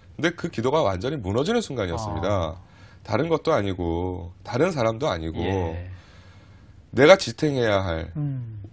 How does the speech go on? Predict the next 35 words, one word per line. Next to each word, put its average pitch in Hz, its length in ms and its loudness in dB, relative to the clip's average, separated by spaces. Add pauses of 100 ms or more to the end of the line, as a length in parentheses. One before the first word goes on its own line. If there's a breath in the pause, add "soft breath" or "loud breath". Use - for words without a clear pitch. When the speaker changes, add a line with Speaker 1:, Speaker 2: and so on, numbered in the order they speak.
(200)
Speaker 1:
온전히 180 420 0
나만을 156 540 4
바라봐주고 117 720 2
나를 127 320 4
감싸 131 340 2
Speaker 2:
그러니까. 110 200 4
Speaker 1:
안아주는 113 560 -4 (180)
그 143 100 -8
Speaker 2:
그렇죠. 196 160 6
Speaker 1:
사람한테 180 600 4
Speaker 2:
예. 156 40 2
Speaker 1:
이런 135 300 0
형벌을 185 420 -2
내린다고 104 500 -2
하는 98 140 -2
Speaker 2:
그렇죠. 90 260 -4
Speaker 1:
것은 156 160 -6 (120)
Speaker 2:
예. 110 260 -8 (1600 loud breath)
Speaker 1:
이건 170 220 0
정말 127 300 -4
너무 147 280 0
가혹한 156 540 2
것이다라는 110 480 0
Speaker 2:
어, - 20 -4
해도 185 120 0
Speaker 1:
생각을 156 200 4
Speaker 2:
너무한다. 127 480 -4
Speaker 1:
했어요. - 80 -10
Speaker 2:
정말 120 200 -8
Speaker 1:
해-, 123 40 -4
정말 156 240 2
Speaker 2:
그-, 175 140 -2
Speaker 1:
해도 135 120 2
Speaker 2:
예, 320 40 2
Speaker 1:
너무한다. 101 400 -2